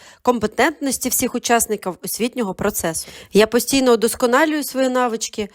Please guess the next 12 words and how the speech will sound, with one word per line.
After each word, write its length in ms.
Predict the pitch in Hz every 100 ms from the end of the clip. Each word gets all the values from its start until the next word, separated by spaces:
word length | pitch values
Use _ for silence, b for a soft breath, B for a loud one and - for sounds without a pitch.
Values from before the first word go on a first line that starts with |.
| b b
відвідую 460 | 202 208 320 269 214
курси, 420 | - 269 330 240
майстер-класи, 880 | 220 302 - 208 - 202 262 269 233
різні 320 | 247 285 233
заходи 400 | 185 233 226 208
провідних 540 | 202 190 190 170 190 190
методистів 680 | 170 170 233 339 - 240 b b b -
і 140 | 320
не 100 | 370
зупиняюсь 600 | 240 254 214 214 294 -
на 100 | 196
досягнутому. 840 | 208 214 165 160 170 160 156 156